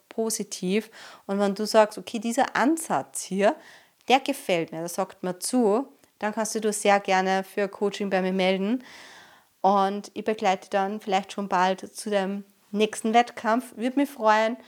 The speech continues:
entweder einfach auf Instagram unter beatrix punkt herzig einfach durchschreiben, „Hey, ich hab ge-, ich hab den Podcast gehört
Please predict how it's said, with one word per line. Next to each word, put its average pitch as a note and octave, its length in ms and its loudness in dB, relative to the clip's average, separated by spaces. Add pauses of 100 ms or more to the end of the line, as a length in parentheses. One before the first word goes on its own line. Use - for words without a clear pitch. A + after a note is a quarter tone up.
(580)
entweder A#3+ 380 2
einfach G#3+ 240 -2
auf G3+ 160 -6
Instagram G#3+ 520 -4
unter G3 180 -4
beatrix F#3 420 0
punkt F#3 320 -8
herzig F3+ 540 -2 (1040)
einfach B3+ 200 -2
durchschreiben, F#3+ 640 0
„Hey, B3 380 0
ich A#3 80 -6
hab G3 160 -10
ge-, - 140 -12
ich - 60 -8
hab F3 100 -10
den F#3+ 120 -6
Podcast G3+ 480 -4
gehört G3 480 -2